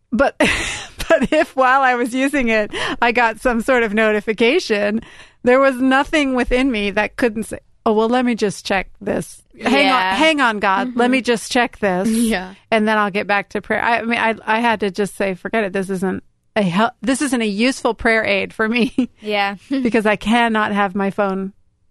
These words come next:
Speaker 1: with me when I'm praying. So, uh, a-, and, and what made me,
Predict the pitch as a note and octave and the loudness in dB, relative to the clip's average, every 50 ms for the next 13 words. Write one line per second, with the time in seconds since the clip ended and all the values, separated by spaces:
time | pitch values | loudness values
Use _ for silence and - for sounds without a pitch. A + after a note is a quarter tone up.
0 | _ _ - G#3 G3+ - - G#3+ G#3 G#3 G#3+ G3+ G3+ G#3 G3+ G3 F#3+ - A3 - | _ _ -4 -2 -2 -2 -4 -8 -6 -6 -6 -6 -4 -4 -4 -6 -6 -4 -4 -4
1 | - - - - A3+ G#3 G#3+ _ _ _ _ - - - - - - - - G#3+ | -4 -6 -6 -10 -12 -14 -14 _ _ _ _ -6 -4 -2 -2 -2 -2 -2 -4 -8
2 | - _ _ _ _ _ _ _ - A3 G#3+ G#3 G#3 - - - - - _ _ | -12 _ _ _ _ _ _ _ -2 0 0 0 0 -2 -4 -8 -10 -16 _ _
3 | _ _ _ _ _ _ _ _ _ _ _ _ _ _ _ _ _ _ _ _ | _ _ _ _ _ _ _ _ _ _ _ _ _ _ _ _ _ _ _ _
4 | _ _ _ _ _ _ _ _ _ _ _ _ _ _ _ _ _ _ _ _ | _ _ _ _ _ _ _ _ _ _ _ _ _ _ _ _ _ _ _ _
5 | _ _ _ _ - C#4 B3 - - C4+ C4+ C4 B3+ - - C4+ B3+ C4 C#4 C4 | _ _ _ _ -6 -6 -6 -2 0 0 0 0 0 0 0 0 2 2 2 2
6 | A3+ B3+ B3 A3+ A3 A3 G#3+ - | 0 0 -2 0 -2 -2 -4 -4